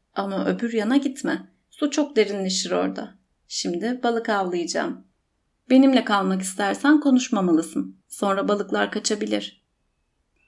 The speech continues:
Onu balık avıyla baş başa bıraktım ve dolaşmaya çıktım. Yeni keşiflerde bulunmaya. Ne kadar güzeldi ırmağın bu köşesi.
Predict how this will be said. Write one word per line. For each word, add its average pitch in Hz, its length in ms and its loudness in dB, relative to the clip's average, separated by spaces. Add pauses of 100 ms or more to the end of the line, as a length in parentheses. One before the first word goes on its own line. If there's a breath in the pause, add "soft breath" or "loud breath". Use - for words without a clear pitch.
Onu 262 260 6
balık 277 260 2
avıyla 196 320 -2
baş 214 220 -4
başa 180 260 -2
bıraktım 185 540 -2
ve 226 240 -6 (220)
dolaşmaya 202 560 -2
çıktım. - 540 -10 (640)
Yeni 285 220 8
keşiflerde 190 680 0
bulunmaya. 185 520 -2 (580)
Ne 302 100 6
kadar 220 300 2
güzeldi 190 560 0
ırmağın 196 320 -6
bu 190 80 -10
köşesi. 196 560 -4